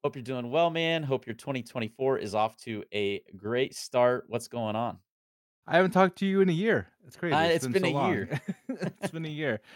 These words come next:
Speaker 2: Happy twenty twenty-four. Happy New Year to everyone. It's been, uh,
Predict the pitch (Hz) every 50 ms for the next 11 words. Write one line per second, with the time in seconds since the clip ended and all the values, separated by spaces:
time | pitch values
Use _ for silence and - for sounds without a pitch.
0 | - - - - 139 143 165 160 - 175 175 170 170 156 - - 170 160 156 139
1 | _ _ - 170 170 170 180 185 190 185 170 156 143 135 - 139 131 131 135 131
2 | 131 135 127 123 - - 110 120 117 127 123 120 120 120 117 120 117 - - -
3 | - - 117 113 113 110 101 101 98